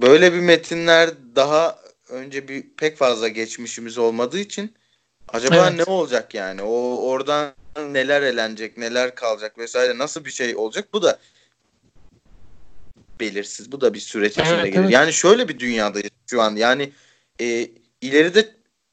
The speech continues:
Speaker 1: çok fazla bir getirisi, götürüsü olacak. Ama üzerimizde çok fazla yığılan bir şeyler var.
Speaker 2: Evet.
Speaker 1: E, yani çok ileri vakitlerde bir sonuçlar alacağımız şeyleri çok üst üste yaşıyoruz.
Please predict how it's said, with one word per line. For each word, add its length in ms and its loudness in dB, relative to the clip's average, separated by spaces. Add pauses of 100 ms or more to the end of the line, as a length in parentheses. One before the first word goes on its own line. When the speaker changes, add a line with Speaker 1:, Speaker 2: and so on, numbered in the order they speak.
Speaker 1:
çok 340 -2
fazla 420 4
bir 140 -14
getirisi, 840 -8 (100)
götürüsü 520 -6
olacak. 480 -4 (880)
Ama 220 4
üzerimizde 640 2
çok 240 0
fazla 340 6
yığılan 480 -2
bir 60 -14
şeyler 380 -8
var. 380 -20 (680)
Speaker 2:
Evet. 400 4 (220)
Speaker 1:
E, 20 -18 (220)
yani 540 2 (380)
çok 240 6
ileri 340 8
vakitlerde 960 0
bir 240 -18
sonuçlar 640 -2
alacağımız 800 2 (340)
şeyleri 600 -6 (100)
çok 240 -6
üst 220 -12
üste 220 -10
yaşıyoruz. 680 -8